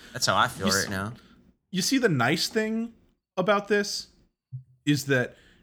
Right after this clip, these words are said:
Speaker 2: about being able to record remotely, like, because of the t-, pandemic, is now, like, when s-, our schedules just don't line up for everyone to get out to Decatur, we can just fucking do it. But now everyone is removing their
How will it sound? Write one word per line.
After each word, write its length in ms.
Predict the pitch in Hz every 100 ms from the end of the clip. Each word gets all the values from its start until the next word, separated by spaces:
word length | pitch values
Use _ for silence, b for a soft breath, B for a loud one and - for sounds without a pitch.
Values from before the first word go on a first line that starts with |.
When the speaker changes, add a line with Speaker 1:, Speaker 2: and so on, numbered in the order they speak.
| b _
Speaker 2:
about 260 | 139 156 156
being 180 | 156
able 120 | 147 147
to 60 |
record 340 | 135 - 151 139
remotely, 1040 | 123 123 - _ _ _ - 135 135 131
like, 300 | 127 110 104
because 280 | 120 127 120
of 120 | 127
the 80 | 127
t-, 60 | -
pandemic, 500 | 143 127 123 123 123
is 100 | 113
now, 260 | 117 127
like, 220 | 123 117
when 440 | 113 117 123 123 123 -
s-, 180 | - -
our 100 | 131
schedules 440 | 127 - 110 131 120
just 300 | - 123 -
don't 200 | 120 110
line 200 | 117 110
up 140 | 113 -
for 100 | 113
everyone 300 | 113 113 110
to 60 |
get 100 | 110
out 160 | 113 113
to 80 | 113
Decatur, 500 | 104 113 113 117 b b b b _
we 80 | 131
can 120 | 131
just 160 | 117 -
fucking 360 | - 120 113 98
do 180 | 101
it. 180 | 120 131 b b b b b
But 160 | 143 139
now 320 | 170 214 165
everyone 460 | - 151 170 156 147
is 120 | 135
removing 440 | 131 143 151 127
their 340 | 117 110 107